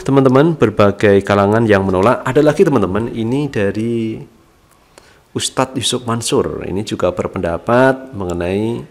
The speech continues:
pajak pendidikan ini, teman-teman. Kita ambil berita dari Kumparan, teman-teman. "N U dan Muhammadiyah tolak pajak pendidikan. Yusuf Mansur ikut buka suara."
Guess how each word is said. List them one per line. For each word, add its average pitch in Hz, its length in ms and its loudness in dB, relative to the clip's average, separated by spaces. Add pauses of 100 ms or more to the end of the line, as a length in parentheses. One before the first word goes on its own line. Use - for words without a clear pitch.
(640)
pajak - 480 -4 (1200)
pendidikan 95 400 -2
ini, 95 160 0
teman-teman. 85 400 -8 (1200)
Kita 127 400 2
ambil 165 240 4
berita 123 480 2
dari 101 320 0
Kumparan, 98 480 0
teman-teman. 78 400 -8 (560)
"N 117 240 0
U 170 80 6
dan 156 160 6
Muhammadiyah 123 560 0
tolak 123 400 4
pajak 107 320 -2
pendidikan. 104 640 -2 (560)
Yusuf 113 240 0
Mansur 123 400 4
ikut 143 560 2
buka 104 400 -4
suara." 80 720 -4